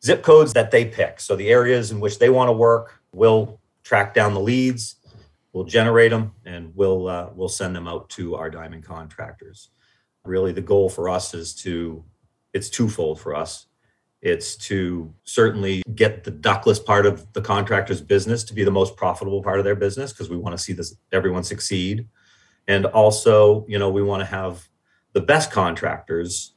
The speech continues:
in the program because we want the homeowner to have a great experience.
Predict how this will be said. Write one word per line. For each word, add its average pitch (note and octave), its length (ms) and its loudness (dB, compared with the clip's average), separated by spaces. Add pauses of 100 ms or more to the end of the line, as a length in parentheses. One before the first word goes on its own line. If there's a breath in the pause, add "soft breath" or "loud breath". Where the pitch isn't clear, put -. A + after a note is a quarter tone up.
(160)
in G2 140 0
the F2+ 60 -4
program F2 500 0
because F#2+ 300 -2
we G2 80 2
want F#2+ 180 0
the F#2+ 80 0
homeowner A2+ 480 2
to F#2 80 -4
have F#2+ 460 -4
a F#2+ 80 -2
great G2 260 6
experience. - 880 -10